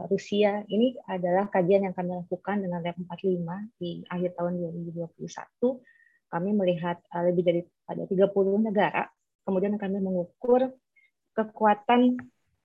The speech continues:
eh, pertahanannya ya, dalam jangka panjang. Jadi kami tidak mengukur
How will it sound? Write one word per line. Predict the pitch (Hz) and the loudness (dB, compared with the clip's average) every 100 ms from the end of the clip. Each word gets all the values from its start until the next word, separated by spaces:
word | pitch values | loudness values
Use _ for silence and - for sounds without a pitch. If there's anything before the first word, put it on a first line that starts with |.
| - 208 | -6 0
eh, | 202 202 196 226 | 2 2 0 -2
pertahanannya | 220 208 196 190 185 180 214 262 - _ _ _ _ _ _ _ _ _ _ _ | 0 0 0 0 0 0 -2 -4 -10 _ _ _ _ _ _ _ _ _ _ _
ya, | 180 208 - - | -6 -6 -6 2
dalam | 190 214 202 | 4 6 4
jangka | 185 180 185 185 _ | 2 -2 -6 -6 _
panjang. | - 175 180 | -6 -2 0
Jadi | 190 | 2
kami | 247 254 269 | 4 4 4
tidak | 220 | 2
mengukur | - 185 208 | 0 -2 -4